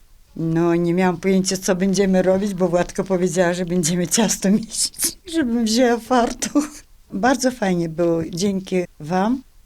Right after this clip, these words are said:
że możecie coś takiego zorganizować, że się staracie, zapraszacie po możliwości nas starszych, bo to już tak czasu upłynęło dużo, że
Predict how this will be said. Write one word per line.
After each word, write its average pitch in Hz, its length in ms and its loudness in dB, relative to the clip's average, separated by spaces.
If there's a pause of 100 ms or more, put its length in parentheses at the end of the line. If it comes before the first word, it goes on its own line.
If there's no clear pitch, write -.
że 175 340 0
możecie 180 480 -4
coś 170 220 -6
takiego 156 340 -6
zorganizować, 151 840 -2
że 156 160 -6
się - 220 -10
staracie, 180 720 -4 (400)
zapraszacie 175 760 -6
po 185 120 -6
możliwości 180 760 -6
nas 180 280 -2
starszych, 190 720 -4 (120)
bo 165 60 -8
to 175 140 -4
już 165 200 0
tak 170 260 -4
czasu 170 460 -2
upłynęło 165 580 0
dużo, 160 380 -4
że 151 340 -4